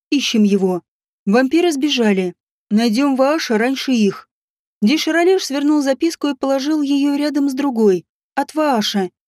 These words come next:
в которой было скупо прописано, что Нагинь нашли. В целом новости утешительные. Он встал и подполз к окну. Отец одной из девушек так и продолжал сидеть на земле и ждать, как и обещал. Деширалеш сам не мог понять, зачем он это сделал,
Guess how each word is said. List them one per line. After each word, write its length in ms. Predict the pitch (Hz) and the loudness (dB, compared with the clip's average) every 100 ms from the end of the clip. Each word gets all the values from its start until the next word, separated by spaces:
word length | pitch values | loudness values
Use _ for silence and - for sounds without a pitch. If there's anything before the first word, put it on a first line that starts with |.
| _ | _
в 60 | - | -2
которой 380 | 262 320 320 | 0 0 0
было 220 | 262 285 277 | 0 -2 -4
скупо 320 | - 302 294 | -4 -4 -2
прописано, 640 | 277 269 330 320 269 226 | -2 0 -2 0 -2 -2
что 260 | 208 - 254 | -4 -2 -2
Нагинь 420 | 247 233 277 302 | -2 0 0 0
нашли. 540 | 302 294 240 214 175 - _ _ _ _ | -2 -2 -2 0 -2 -6 _ _ _ _
В 80 | - | -10
целом 460 | - 370 359 339 311 | 0 2 2 2 2
новости 400 | 311 311 - 320 | 2 0 0 0
утешительные. 1040 | 311 339 311 247 214 208 196 196 185 175 _ _ _ _ - | 0 0 -2 -4 0 0 2 2 0 -4 _ _ _ _ -6
Он 160 | 226 220 | -4 -4
встал 300 | - 294 294 | -4 -4 -4
и 40 | 294 | -4
подполз 420 | 277 - 285 - | -6 -4 -8 -6
к 80 | 294 | -8
окну. 420 | - 226 185 170 _ _ _ _ | -2 0 0 -4 _ _ _ _
Отец 320 | 226 233 311 | -2 0 0
одной 320 | 294 262 294 277 | 0 2 2 2
из 60 | |
девушек 460 | 262 330 330 311 - | 2 0 0 -4 -4
так 220 | - 320 | -4 -2
и 60 | 311 | -2
продолжал 580 | 311 285 311 294 254 220 | -2 -2 -2 0 0 0
сидеть 360 | 247 226 262 | -2 -2 -2
на 120 | 240 233 | -2 0
земле 400 | 254 277 311 302 | 2 2 2 0
и 40 | |
ждать, 320 | 233 302 320 | 0 -2 -2
как 220 | - 302 | -6 -4
и 40 | 302 | -2
обещал. 680 | 294 285 - 247 202 175 - _ _ _ _ - | -2 -2 -2 0 0 -2 -10 _ _ _ _ -4
Деширалеш 680 | 196 262 285 302 320 339 - | -2 0 0 0 0 0 -2
сам 240 | 277 226 | 0 2
не 80 | 220 | 2
мог 240 | 226 226 | 0 -2
понять, 360 | - 233 285 262 | -2 0 0 0
зачем 320 | 262 - 277 | -2 -2 -2
он 140 | 277 | 0
это 180 | 269 285 | -2 -4
сделал, 520 | 254 226 220 190 180 | -4 0 2 2 -2